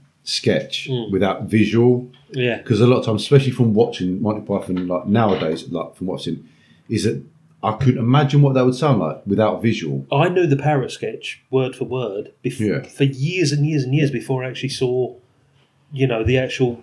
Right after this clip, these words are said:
Speaker 2: visual side
Speaker 1: Yeah.
Speaker 2: of it. Um, and that's, that's how we grew up. Throughout the seventies and the eighties, we were listening to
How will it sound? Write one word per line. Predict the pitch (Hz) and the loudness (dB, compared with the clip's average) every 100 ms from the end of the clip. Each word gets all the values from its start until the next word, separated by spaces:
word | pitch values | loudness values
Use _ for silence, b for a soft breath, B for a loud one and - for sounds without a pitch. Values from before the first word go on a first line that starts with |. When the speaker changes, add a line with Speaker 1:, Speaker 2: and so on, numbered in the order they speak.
| - | -4
Speaker 2:
visual | - - - - - - | 0 2 0 2 2 4
side | |
Speaker 1:
Yeah. | - 101 | 4 4
Speaker 2:
of | - - | 2 -4
it. | - b b b | -12 b b b
Um, | - 131 135 139 | 0 2 2 0
and | 160 | 2
that's, | 208 214 - - | 2 0 -4 -10
that's | 190 190 | -10 -2
how | 208 180 | 2 4
we | 160 - | 6 4
grew | 160 165 | 2 -2
up. | 117 | -4
Throughout | 156 180 | -4 -4
the | 185 | -4
seventies | - 165 147 139 135 | -4 -2 -2 -2 -2
and | |
the | 131 143 | -2 -2
eighties, | 151 139 - - | -2 -4 -6 -4
we | 127 | -2
were | 135 135 127 127 _ _ _ - | 0 0 0 -4 _ _ _ -6
listening | 123 143 - 127 113 113 | 0 0 0 -6 -6 -10
to | - 117 107 107 | -6 -6 -6 -10